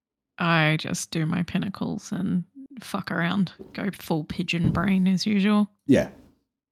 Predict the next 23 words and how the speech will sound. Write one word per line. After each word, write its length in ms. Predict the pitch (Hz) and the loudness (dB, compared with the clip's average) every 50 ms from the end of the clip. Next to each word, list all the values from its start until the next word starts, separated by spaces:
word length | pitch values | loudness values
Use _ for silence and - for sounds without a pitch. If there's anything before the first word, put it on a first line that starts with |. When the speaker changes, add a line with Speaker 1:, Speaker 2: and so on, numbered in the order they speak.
| _ - | _ 4
Speaker 2:
Yeah, 180 | 120 98 - | 4 4 6
I 40 | 90 | 6
mean, 100 | 87 95 | 6 6
I'm 80 | 107 113 | 6 8
gonna 180 | 131 135 127 | 8 8 8
do 160 | 104 107 101 | 8 8 8
the 100 | 92 90 | 6 6
rotation 500 | 87 87 85 85 - 87 87 85 - 87 85 | 6 4 2 2 2 0 0 0 0 -2 -2
of, 80 | 80 | 0
like, 220 | 82 78 76 - - - - - - _ _ _ _ _ _ _ _ - | 0 0 -2 -2 -6 -12 -20 -20 -20 _ _ _ _ _ _ _ _ -12
Strikes, 540 | - - - 113 87 76 - - - - - - - - | -6 0 2 2 2 2 0 -4 -6 -8 -8 -10 -18 -2
Crucible, 580 | - - 120 98 - - 80 - 71 71 85 - - - - - | 4 6 6 6 6 2 -2 -4 -4 -6 -6 -8 -12 -18 -4 2
Gambit. 360 | - 107 98 90 - - - - | 4 6 6 6 4 0 -2 -6
I, 100 | 85 - | -6 -8
fuck, 340 | - - - - - - - | -8 -8 -8 -8 -8 -8 -8
I 40 | 95 | -8
still 220 | - - 104 92 | -6 -2 -2 0
need 60 | 87 82 | 0 0
to 60 | - | -2
get 140 | - 78 - | -4 -4 -4
Dredge 240 | - 82 80 76 | -2 -4 -4 -2
and 140 | - 85 82 | -2 -4 -2
Gilded, 340 | - 80 80 85 82 82 - | -2 -2 -2 -2 -4 -6 -8